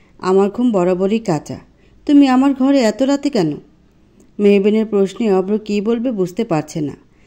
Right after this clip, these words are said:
মেহবিন নিজের ফোসকা পড়া হাতের দিকে তাকিয়ে দেখে তাতে ওষুধ লাগানো। অভ্রর হাতে ওষুধ, তার মানে এত রাতে অভ্র তার হাতে ওষুধ লাগাতে এসেছিল। মেহবিনের ফোসকা পড়া হাতের দিকেও অভ্রের নজর ঠিক গিয়েছিল।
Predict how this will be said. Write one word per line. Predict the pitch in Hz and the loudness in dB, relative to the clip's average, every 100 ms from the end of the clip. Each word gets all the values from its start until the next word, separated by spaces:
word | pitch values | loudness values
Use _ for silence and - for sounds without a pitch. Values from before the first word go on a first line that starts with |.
| _ _ - | _ _ -2
মেহবিন | 247 262 269 254 | 2 2 4 2
নিজের | 233 254 | 2 -2
ফোসকা | 254 202 - 226 | -2 -6 -4 -6
পড়া | 240 240 | -4 -2
হাতের | 220 202 233 226 | -2 -2 -4 -4
দিকে | 240 262 | -4 -2
তাকিয়ে | 262 196 190 247 | -2 -4 -2 -2
দেখে | 240 269 220 220 214 - _ | -2 -2 -2 -4 -6 -20 _
তাতে | - 240 208 | -4 0 0
ওষুধ | 196 254 226 | 0 -2 -2
লাগানো। | 175 156 147 - - _ _ _ _ | -2 -2 -4 -8 -16 _ _ _ _
অভ্রর | 247 254 269 269 | 0 2 4 2
হাতে | 233 202 254 | 2 0 2
ওষুধ, | 208 170 170 151 - _ | 2 2 -2 -8 -10 _
তার | 226 226 | -4 0
মানে | 226 196 220 180 175 - _ | 2 2 2 0 -2 -14 _
এত | 220 226 | -4 0
রাতে | 262 247 226 269 247 | 2 4 2 2 2
অভ্র | 202 208 233 190 | 2 2 0 0
তার | 196 196 | -2 -2
হাতে | 190 190 208 | -4 -2 0
ওষুধ | 180 180 233 | 0 -2 -4
লাগাতে | 247 254 285 302 | -2 -2 0 0
এসেছিল। | 311 294 285 180 165 - _ _ _ _ | -2 -2 -2 -2 -6 -14 _ _ _ _
মেহবিনের | 240 247 240 247 247 | 0 2 2 0 0
ফোসকা | 226 185 226 | -2 -4 -4
পড়া | 214 233 226 | -2 -2 0
হাতের | 202 185 220 214 | -2 -2 -2 -2
দিকেও | 226 233 226 202 - - - | -4 -2 -2 -2 -6 -16 -4
অভ্রের | 180 175 214 | -2 0 2
নজর | 202 185 208 208 | 2 2 0 -4
ঠিক | - 247 - | -4 -4 2
গিয়েছিল। | 170 156 - 151 | 2 2 -4 -12